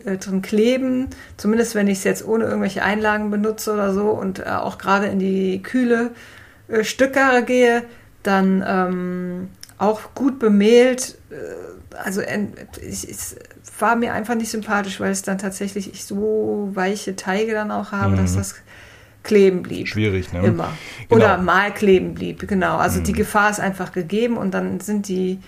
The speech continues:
Speaker 1: bei mir rausgeflogen. Noch ein Punkt natürlich, die sind teurer als jetzt zum Beispiel Holzschliff. Da komm ich einfach auch viel, viel besser mit klar. Und, ähm,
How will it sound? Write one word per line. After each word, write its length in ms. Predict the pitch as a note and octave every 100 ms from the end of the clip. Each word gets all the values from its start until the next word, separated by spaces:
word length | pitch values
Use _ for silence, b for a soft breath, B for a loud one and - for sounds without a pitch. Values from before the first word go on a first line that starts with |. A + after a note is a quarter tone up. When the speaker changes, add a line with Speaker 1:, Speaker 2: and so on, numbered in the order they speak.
| B B B -
Speaker 1:
bei 120 | G3
mir 220 | G3 G#3+
rausgeflogen. 760 | F#3+ F#3 A3 B3 A#3+ A#3 A#3 A3+ B B -
Noch 200 | G#3+ B3
ein 240 | G3 A#3 A#3
Punkt 300 | - A3+ G#3+
natürlich, 500 | G3 - G3+ G3+ -
die 80 | F#3
sind 320 | G3 G3 F#3+
teurer 440 | G3 G#3+ B3 A#3+
als 340 | - G#3 G#3 -
jetzt 180 | F#3+ -
zum 100 | F#3+
Beispiel 280 | F3+ - F#3
Holzschliff. 600 | A3+ F4 - B3 B3 - - B B B B
Da 160 | - G3
komm 240 | G3 G#3
ich 180 | G#3 -
einfach 340 | F#3 G3 G#3+ -
auch 160 | F#3+ -
viel, 180 | A#3+
viel 160 | A#3 G3+
besser 320 | G3 G3+ G3
mit 260 | F3+ F3+ -
klar. 440 | - F3 E3+ G3 - B B B B -
Und, 440 | G3+ F3+ F3 - F3+
ähm, 400 | F3 F3 F3